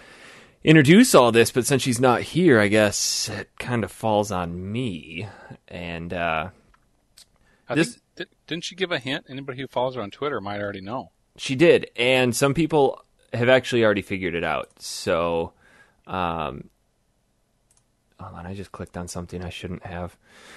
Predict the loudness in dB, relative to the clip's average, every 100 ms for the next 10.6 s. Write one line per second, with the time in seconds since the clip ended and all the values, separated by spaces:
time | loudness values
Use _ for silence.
0 | -14 -2 2 2 0 -4 -12 -20 _ _
1 | _ _ _ _ _ _ _ _ _ _
2 | _ _ _ _ _ -16 -2 0 2 2
3 | 4 6 6 6 6 8 8 6 4 _
4 | -20 -20 -16 -16 -18 -20 -20 -20 -2 2
5 | 6 6 4 0 -2 -2 0 0 0 -6
6 | -16 -6 0 0 -2 -8 -10 -2 0 2
7 | 4 4 4 2 0 -6 -10 -8 -4 -4
8 | -4 -12 -14 -12 -8 -8 -8 _ -20 -14
9 | -6 -4 -2 -4 -6 _ _ _ _ -8
10 | -8 -12 -10 -8 -8